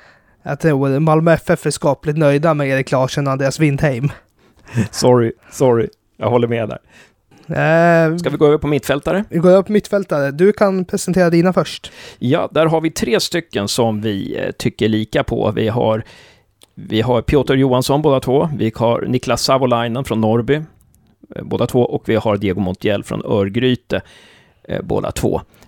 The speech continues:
Speaker 2: Eh, och de tre, vet inte vi, vi kan väl, Diego Montiel har vi pratat om, eh, prestation överflödig nästan, utsedd till Superettans bästa spelare, tror jag,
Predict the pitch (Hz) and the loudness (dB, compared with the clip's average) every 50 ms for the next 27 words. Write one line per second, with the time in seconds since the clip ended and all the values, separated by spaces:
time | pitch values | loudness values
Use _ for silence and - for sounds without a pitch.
0 | _ _ _ - - - - - - 113 117 127 127 127 110 107 - _ - - | _ _ _ -8 -6 -6 -6 -6 -6 -4 0 0 0 0 0 -4 -8 _ -2 -2
1 | 107 104 104 107 107 101 98 - - - - - - - - - - - 92 110 | 0 0 0 -2 -2 -2 -2 -6 -10 -20 -20 -20 -20 -20 -20 -20 -16 -6 -4 -4
2 | 110 - - 110 - 110 104 107 104 98 104 113 - - 110 113 104 110 107 - | -2 -2 -2 -4 -2 -2 -2 0 -2 -2 -2 -4 -2 -2 -2 0 -2 -2 -4 -4
3 | 113 107 113 127 110 127 120 117 107 - - 123 117 113 110 117 117 110 - - | -4 -2 0 0 2 2 2 0 0 0 2 2 2 2 2 2 0 0 2 2
4 | 117 104 - - 107 - 120 104 107 107 107 104 101 98 95 - - 117 104 - | 2 2 2 0 -2 0 0 0 2 0 -2 -2 -2 -4 -4 -4 -4 -4 -4 -2
5 | - 107 - - 101 101 98 98 95 92 92 - 123 120 113 107 101 92 90 101 | -4 -6 -4 -2 0 2 2 2 2 0 0 0 2 2 2 2 0 -4 -6 -6
6 | - - 98 92 95 101 98 92 - - 104 98 - 101 92 - - 107 92 - | -6 -4 -4 -2 -2 -4 -4 -4 -2 -2 -2 -2 -2 -4 -4 -2 -2 -2 -2 -2
7 | 101 101 98 - 92 - - 104 101 - - - - - 104 95 95 101 107 - | -2 -4 -4 -4 -6 -4 -4 -4 -4 -4 -6 -6 -4 -2 -2 0 0 0 0 0
8 | - 113 104 - | 0 0 0 -2